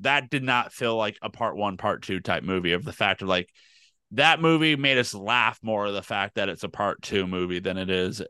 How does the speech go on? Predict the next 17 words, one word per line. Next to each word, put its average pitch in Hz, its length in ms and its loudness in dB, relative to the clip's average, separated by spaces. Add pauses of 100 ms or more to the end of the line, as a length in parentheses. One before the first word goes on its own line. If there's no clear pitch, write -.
(140)
there's 104 240 0
gonna 95 160 4
be 90 80 4
a 85 80 2
part 95 260 2
two 82 360 -2
because 101 280 0
of 95 220 0
the 107 160 6
ending. 82 260 0 (1200)
I've 117 240 2
been 107 100 4
having 139 320 4
a 131 40 4
debate 139 380 2
with 127 140 -4
my, 113 320 -2